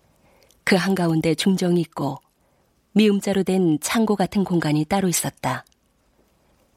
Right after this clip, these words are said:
혼자 살기엔 약간 큰 집이었다. 현관에서 집의 본체까지는 스무 걸음 정도만 걸으면 되었고, 밤이기는 했지만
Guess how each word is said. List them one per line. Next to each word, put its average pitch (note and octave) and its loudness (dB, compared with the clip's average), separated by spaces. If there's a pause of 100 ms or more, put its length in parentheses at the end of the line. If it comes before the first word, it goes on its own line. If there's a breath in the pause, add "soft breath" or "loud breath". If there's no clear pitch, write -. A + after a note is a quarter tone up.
(200)
혼자 F3+ 4
살기엔 E3 -2 (300 loud breath)
약간 D3+ -2
큰 - 2
집이었다. D3+ -4 (1700)
현관에서 G3 2
집의 G3 0
본체까지는 D#3+ 0 (260 loud breath)
스무 A3+ 4
걸음 G#3 2
정도만 F3+ 0
걸으면 F#3 0
되었고, D#3 -4 (1160 soft breath)
밤이기는 F3+ 0
했지만 D3+ -4